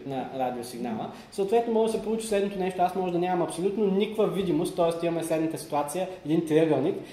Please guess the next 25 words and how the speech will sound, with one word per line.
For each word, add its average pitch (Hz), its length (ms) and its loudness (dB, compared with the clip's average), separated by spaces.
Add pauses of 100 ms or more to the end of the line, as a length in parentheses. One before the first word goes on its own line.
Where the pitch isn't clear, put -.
(120)
В 139 140 0
долната 175 360 6
част 170 220 4
на 156 120 -2
триъгълника, 160 680 2 (200)
а, 139 340 0
ни 143 100 0
е - 80 -2
пряката 160 380 2
видимост 156 420 0
между 135 380 0 (120)
двете 143 360 0
сгради, 131 360 0
обаче 170 260 2
по 135 100 -6
средата 156 420 4
има 156 160 4
някаква 156 260 0
много 151 280 2
висока 135 340 -4
сграда 151 280 2
и 175 60 2
не 165 100 0
се 165 160 2
виждаме. 143 400 -2